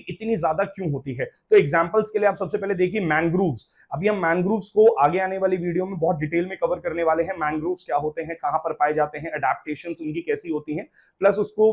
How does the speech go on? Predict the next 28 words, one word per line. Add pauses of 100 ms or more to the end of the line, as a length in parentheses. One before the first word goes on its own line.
(160)
प्रिजर्व
करने
के
लिए
कंजर्वेशन
एफर्ट्स
के
लिए
क्या-क्या
भारत
ने
किया
है
और
विश्व
ने
क्या-क्या
किया
है।
But
हाँ, (320)
मैंग्रोव्स
कहां
पर
पाए
जाते
हैं?
मैंग्रोव्स